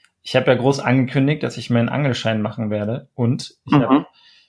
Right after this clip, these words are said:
Speaker 1: die ersten Unterrichtseinheiten meines Angelscheins schon begonnen und absolviert. Und zwar online. Also es gibt mittlerweile so ein, ähm, ein, ich glaub, es ist sogar nur ein Online-Anbieter, nennt sich Fishing King. Und die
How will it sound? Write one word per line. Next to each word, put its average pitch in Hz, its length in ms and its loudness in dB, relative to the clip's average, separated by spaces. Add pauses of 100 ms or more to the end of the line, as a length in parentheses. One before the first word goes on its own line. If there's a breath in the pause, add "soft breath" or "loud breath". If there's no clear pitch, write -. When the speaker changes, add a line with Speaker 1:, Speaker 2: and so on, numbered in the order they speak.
(160)
Speaker 1:
die - 140 -10
ersten 120 640 0
Unterrichtseinheiten 123 1400 -4
meines 117 340 -2
Angelscheins 120 640 -6
schon 117 240 0
begonnen 120 420 2
und 131 100 0
absolviert. 123 840 0 (500)
Und 113 160 0
zwar 113 480 -2
online. 107 600 2 (560)
Also 107 160 -2
es - 140 -8
gibt - 200 -6
mittlerweile 113 500 2
so 113 140 -2
ein, 107 300 0 (840 soft breath)
ähm, 104 220 -6
ein, 143 480 2
ich - 80 -12
glaub, 127 160 -4
es 117 80 -8
ist - 40 -12
sogar 113 180 2
nur 110 180 0
ein 131 220 0
Online-Anbieter, 120 920 2
nennt 113 200 0
sich 107 180 -6
Fishing 127 460 0
King. 131 500 -2 (480)
Und 113 200 -2
die 123 420 4